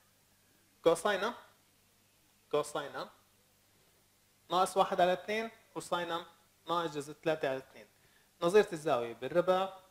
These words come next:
الثالث، يعني نظيرة الزاوية بالنسبة للمبدأ هي باي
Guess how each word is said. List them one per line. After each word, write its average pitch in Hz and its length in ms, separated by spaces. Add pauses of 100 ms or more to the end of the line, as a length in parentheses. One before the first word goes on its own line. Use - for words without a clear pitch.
(120)
الثالث، 151 640
يعني 131 220
نظيرة 151 380
الزاوية 143 440
بالنسبة 139 400
للمبدأ 170 640
هي 170 240 (100)
باي 175 280